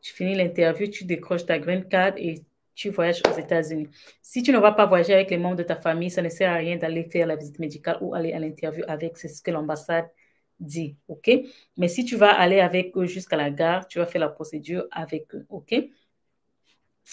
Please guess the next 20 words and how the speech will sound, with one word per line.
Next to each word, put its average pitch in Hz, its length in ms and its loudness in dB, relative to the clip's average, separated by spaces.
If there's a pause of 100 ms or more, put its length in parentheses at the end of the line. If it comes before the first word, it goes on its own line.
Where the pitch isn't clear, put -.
(680)
Euh, 214 720 0 (4000)
Noël, 214 520 10
est-ce 277 220 6
que 262 460 10
on 208 120 -2
peut 254 180 4
comp-, - 260 -4 (140)
on 208 140 0
peut 262 260 4
poser 214 380 6
des 202 180 4
questions 202 260 -2
qui 220 80 -6
ne 214 60 0
concernent 202 340 -4
pas 202 120 0
la 180 100 2
famille ? 185 300 -2
Bien 247 200 6
sûr, 170 340 -4